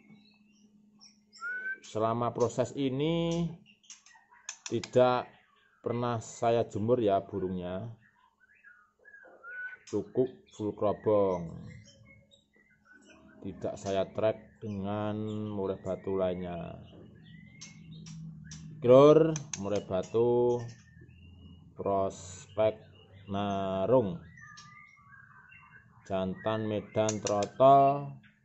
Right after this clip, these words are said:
mabung untuk yang pertama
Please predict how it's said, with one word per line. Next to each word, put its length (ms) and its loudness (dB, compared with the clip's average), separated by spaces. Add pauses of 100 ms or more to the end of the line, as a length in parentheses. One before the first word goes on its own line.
(720)
mabung 880 2 (160)
untuk 760 -4
yang 540 -2
pertama 720 -4